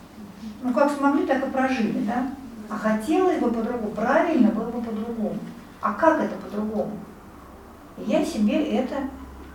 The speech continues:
могу представить. Ну, потому что, да, я вот раз споткнулась, два споткнулась, три споткнулась,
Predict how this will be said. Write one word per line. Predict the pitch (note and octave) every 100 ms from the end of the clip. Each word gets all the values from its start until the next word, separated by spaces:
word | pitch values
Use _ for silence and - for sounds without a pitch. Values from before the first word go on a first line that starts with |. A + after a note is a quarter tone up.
| - - G#3+
могу | G3+ F#3+ G#3
представить. | F3+ - - G#3 E3+ - - - - - - - - - - - - - -
Ну, | G#3
потому | G#3+ B3 C4
что, | C4
да, | A3+ C4+
я | C#4+ C4+
вот | B3+
раз | B3 C4
споткнулась, | - A#3+ - A#3 A3+
два | G3 B3
споткнулась, | B3 A#3 A#3 A3+ G#3+
три | G#3+ B3+
споткнулась, | B3+ A#3+ A3+ G#3+ G3+